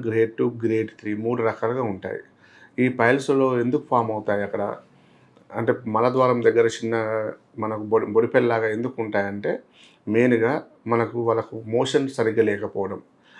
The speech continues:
అంటే కాన్‌స్టిపేషన్ ప్రాబ్లం అంటాం, అంటే మోషన్ సరిగ్గా రాకపోవడము, అలాగే గ్యాస్ ప్రాబ్లం ఎక్కువగా ఉండడము, ఇంకోటి ఇండైజెషన్,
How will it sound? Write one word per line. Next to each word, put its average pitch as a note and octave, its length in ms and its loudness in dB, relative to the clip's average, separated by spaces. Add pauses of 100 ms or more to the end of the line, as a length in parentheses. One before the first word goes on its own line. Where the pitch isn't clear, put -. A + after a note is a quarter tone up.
అంటే B2+ 160 0
కాన్‌స్టిపేషన్ A#2+ 760 0
ప్రాబ్లం G2+ 360 0
అంటాం, F#2 280 -10 (480)
అంటే A#2+ 200 2
మోషన్ A#2 420 0
సరిగ్గా A2 240 0
రాకపోవడము, G2+ 720 -2 (880)
అలాగే A#2+ 380 4 (200)
గ్యాస్ A2+ 360 2
ప్రాబ్లం A2+ 380 2
ఎక్కువగా A2 360 2
ఉండడము, G#2 500 -4 (1120)
ఇంకోటి B2+ 380 0
ఇండైజెషన్, G#2+ 680 2